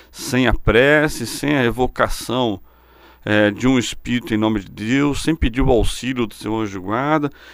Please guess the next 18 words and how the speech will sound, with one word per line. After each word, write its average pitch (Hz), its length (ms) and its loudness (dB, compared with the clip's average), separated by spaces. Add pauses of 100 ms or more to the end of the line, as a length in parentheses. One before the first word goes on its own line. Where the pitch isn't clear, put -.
(100)
Então, 208 280 0
uma 220 140 4
série 226 460 0
de 185 200 -6
questões 175 840 -2 (460)
que 214 380 -2 (760)
poderiam 190 380 4
levar 165 380 4
o 131 80 0
médium 202 460 0
a 220 40 4
ser 233 260 -2
vítima 269 640 2
de 214 160 -4
um 277 240 2
espírito 233 460 -6
dessa 202 200 -4
natureza. 156 640 -4